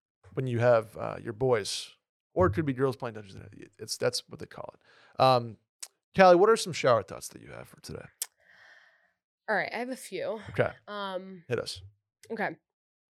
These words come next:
Speaker 2: So who closes the door after the bus driver gets off the bus?
Speaker 1: Great
Speaker 2: I think
Speaker 1: question.
Speaker 2: about it sometimes.
Speaker 1: Great
Speaker 2: I don't
Speaker 1: question.
Speaker 2: get it.
Speaker 1: No idea.
Speaker 2: 'Cause
Speaker 1: Couldn't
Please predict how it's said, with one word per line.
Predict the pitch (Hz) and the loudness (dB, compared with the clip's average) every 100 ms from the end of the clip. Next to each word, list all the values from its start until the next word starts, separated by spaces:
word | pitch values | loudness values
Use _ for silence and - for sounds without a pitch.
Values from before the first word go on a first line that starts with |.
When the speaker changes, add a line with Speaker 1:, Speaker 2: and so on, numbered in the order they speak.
| _ _ _ - - | _ _ _ -20 -8
Speaker 2:
So | - 240 | 4 6
who | 165 240 311 | 6 -2 -6
closes | - - 208 196 214 180 175 | -4 0 2 4 2 0 -4
the | 180 | -6
door | 151 196 170 151 156 214 - _ _ - | -2 2 4 4 0 -4 -12 _ _ 0
after | - - | 0 0
the | 180 | -10
bus | 160 - 156 - | -10 -4 -4 -4
driver | - 170 170 | -6 -6 -6
gets | 165 156 151 | -10 -12 -12
off | - | -10
the | 170 | -4
bus? | 101 90 - - | -2 -2 -2 2
Speaker 1:
Great | 151 143 | 6 6
Speaker 2:
I | 151 | 6
think | |
Speaker 1:
question. | 151 302 302 | 4 4 2
Speaker 2:
about | 202 175 | 2 -2
it | - | -4
sometimes. | 175 180 165 - - | -10 -10 -10 -12 0
Speaker 1:
Great | 156 | 2
Speaker 2:
I | |
don't | 202 | 2
Speaker 1:
question. | 156 240 190 | 0 0 -2
Speaker 2:
get | - | -6
it. | _ 143 | _ 0
Speaker 1:
No | 156 | 6
idea. | 151 139 131 - _ _ - | 6 6 -2 -6 _ _ -6
Speaker 2:
'Cause | - | -2
Speaker 1:
Couldn't | 247 | 2